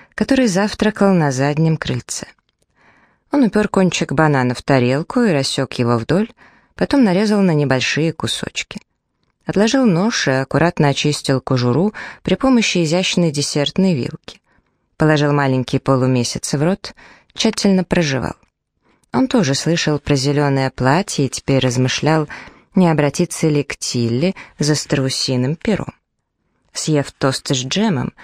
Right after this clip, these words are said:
сержант смахнул крошки со своего наряда. Ансамбли из блузки и юбки, как у Риты Хейворд, который он скопировал по журнальной фотографии, запечатлевшей свадьбу Риты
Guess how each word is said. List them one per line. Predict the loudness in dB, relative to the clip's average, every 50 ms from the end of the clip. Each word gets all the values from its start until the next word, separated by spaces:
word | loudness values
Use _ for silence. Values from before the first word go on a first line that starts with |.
| -20 -20 _ -8
сержант | -4 -2 0 0 2 0 0 0 -2
смахнул | -2 0 0 0 0 0 0 0 0 0 -2 -6
крошки | -4 -2 0 0 0 0 -2 -4 -4 -4
со | -4 -4 -4
своего | -6 -4 -2 -2 -2 -2 0 -2 -2
наряда. | -2 -2 -2 -4 -6 -6 -8 -12 -18 -20 _ _ _ _ _ _ _ _ _ _ _
Ансамбли | 0 0 0 0 0 -2 -2 -2 0 0 0 0 0
из | 0 -2
блузки | -2 -2 -2 -2 -2 -4 -6 -6 -4 -4
и |
юбки, | -2 -2 -2 -4 -6 -6 -4 -2 -2 -2 -2 -6 -16 -20 -20 _ _
как | -2 -2 -2 0 0
у | 0
Риты | 0 0 0 -2 -2 -4 -4
Хейворд, | -2 0 0 0 0 0 -2 -4 -6 -6 -10 -18 _ -20 -20 _ _ _
который | -8 -6 -4 0 0 2 2 2
он | 2
скопировал | 0 -2 -2 -4 -2 0 0 0 2 2 2 0 -2
по | 0 -2 0 0
журнальной | 0 0 2 2 2 2 2 0 0 -2
фотографии, | -4 -6 -4 -2 -2 0 0 0 0 0 -2 -2 -2 0 0 0 -2 -4 -12 -20 -20 -20 -12 _ -2
запечатлевшей | -2 -2 0 0 -2 -2 0 0 2 2 2 0 0 -2 -2
свадьбу | -2 -2 -2 0 0 -2 -2 -2 0
Риты | 0 0 0 -2 -2 -2 -2 -2